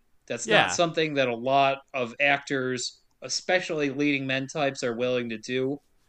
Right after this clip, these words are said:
Speaker 1: So I
Speaker 2: He
Speaker 1: always appreciate that he is willing to make himself look like an absolute fucking clown.
Speaker 2: Yeah, there,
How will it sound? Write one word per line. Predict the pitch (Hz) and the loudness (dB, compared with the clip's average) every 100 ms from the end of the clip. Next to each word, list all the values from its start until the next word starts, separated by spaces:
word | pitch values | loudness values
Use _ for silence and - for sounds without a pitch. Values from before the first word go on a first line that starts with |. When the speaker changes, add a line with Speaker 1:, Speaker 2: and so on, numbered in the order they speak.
| - | -14
Speaker 1:
So | - 123 | -2 0
I | 123 | 2
Speaker 2:
He | 285 | 4
Speaker 1:
always | 175 196 196 | 6 6 6
appreciate | 170 165 185 175 175 165 160 156 _ _ _ | 0 -4 -2 0 2 4 4 0 _ _ _
that | 131 | -2
he | - 165 165 160 | -2 -2 2 4
is | 151 139 - - _ _ _ _ | 4 2 -4 -12 _ _ _ _
willing | 139 175 180 170 | 6 8 8 6
to | 156 | 2
make | 151 151 | 0 0
himself | 147 131 147 127 143 | -2 0 0 0 0
look | 135 131 | -2 2
like | 127 123 | 0 0
an | 123 | -2
absolute | 127 123 - 131 123 | -2 -2 -2 -4 -2
fucking | - 123 123 113 | -2 -2 -4 -6
clown. | 120 117 113 113 147 _ - _ _ _ _ _ - _ - | -2 -2 -2 -4 -8 _ -20 _ _ _ _ _ -20 _ 2
Speaker 2:
Yeah, | 233 143 | 4 4
there, | 135 208 | 4 2